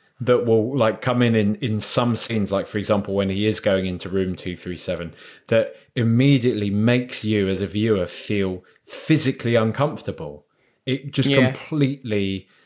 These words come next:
Speaker 1: sets the scene, right? But it, but it's, it's, um, it, it just, it's, it's, it's one of those, um, it's one of those films that obviously music in films is emotive. It helps paint the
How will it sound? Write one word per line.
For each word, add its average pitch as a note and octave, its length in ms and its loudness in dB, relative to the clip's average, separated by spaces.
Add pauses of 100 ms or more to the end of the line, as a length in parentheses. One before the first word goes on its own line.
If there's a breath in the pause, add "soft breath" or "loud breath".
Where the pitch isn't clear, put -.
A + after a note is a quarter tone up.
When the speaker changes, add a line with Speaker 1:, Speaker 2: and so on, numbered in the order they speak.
(140 soft breath)
Speaker 1:
sets - 440 -2
the - 100 -10
scene, A#2 400 0
right? F2+ 200 -2
But B2+ 140 2
it, C#3+ 160 0
but C3+ 120 2
it's, C#3+ 280 0
it's, E3 300 -2
um, C#3+ 220 4 (460 loud breath)
it, D3+ 220 -2
it D3 140 0
just, E3+ 200 2
it's, F3+ 200 0 (100)
it's, C#3+ 320 0
it's - 280 -8
one F3+ 180 4
of E3+ 80 2
those, D#3 320 6
um, B2 480 2 (180)
it's - 80 -20
one E3 80 2
of E3 60 6
those D#3 100 4
films C#3+ 220 4
that A#2+ 180 4 (460 loud breath)
obviously B2 680 2
music A#2 580 2
in G2+ 220 0
films G2+ 400 -2
is G#2+ 160 -8
emotive. G#2 580 0
It F#2 120 -6
helps G2+ 400 -4 (540 soft breath)
paint G2+ 480 -2
the F2+ 280 -4